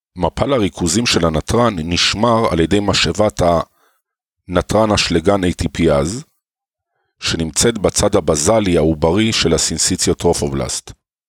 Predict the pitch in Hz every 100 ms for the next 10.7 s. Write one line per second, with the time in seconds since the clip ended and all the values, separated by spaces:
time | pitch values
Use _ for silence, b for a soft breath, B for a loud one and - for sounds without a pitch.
0 | _ _ _ _ _ 78 78 78 - 110
1 | - - - 76 78 107 95 90 104 -
2 | 90 - 85 - 110 95 87 101 82 71
3 | - _ _ _ _ _ - - 82 82
4 | 80 82 104 113 82 87 101 - 87 82
5 | - - 104 107 - 85 82 - - 85
6 | 95 90 78 - 107 107 101 117 _ _
7 | _ _ _ _ _ _ _ _ _ _
8 | 85 80 - 104 - 92 82 87 104 92
9 | 90 85 - 104 - 87 - 110 87 90
10 | 98 92 82 85 95 117 -